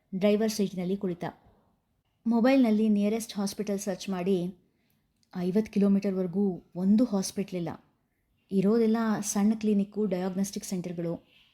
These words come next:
ಟೈಮ್ ಆಗಲೇ ಹನ್ನೆರಡು ಗಂಟೆ ದಾಟ್ತಾ ಇದೆ. ಈ ಟೈಮಲ್ಲಿ ಅಲ್ಲಿ ಡಾಕ್ಟ್ರುಗಳೆಲ್ಲ ಇರಲ್ಲ. ಏನಿದ್ರೂ ಟ್ವೆಂಟಿ ಫೋರ್ ಬಾರ್ ಸೆವೆನ್ ಹಾಸ್ಪಿಟಲ್‌ಗಳಿಗೆ ಹೋಗ್ಬೇಕು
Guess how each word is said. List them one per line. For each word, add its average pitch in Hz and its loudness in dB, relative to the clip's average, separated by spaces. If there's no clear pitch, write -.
ಟೈಮ್ 202 2
ಆಗಲೇ 185 0
ಹನ್ನೆರಡು 185 0
ಗಂಟೆ 196 -4
ದಾಟ್ತಾ 170 -8
ಇದೆ. 160 -10
ಈ 185 -2
ಟೈಮಲ್ಲಿ 202 2
ಅಲ್ಲಿ 190 -4
ಡಾಕ್ಟ್ರುಗಳೆಲ್ಲ 185 -4
ಇರಲ್ಲ. 170 -4
ಏನಿದ್ರೂ 185 -2
ಟ್ವೆಂಟಿ 202 2
ಫೋರ್ 226 0
ಬಾರ್ 202 0
ಸೆವೆನ್ 196 -2
ಹಾಸ್ಪಿಟಲ್‌ಗಳಿಗೆ 185 -6
ಹೋಗ್ಬೇಕು 175 -4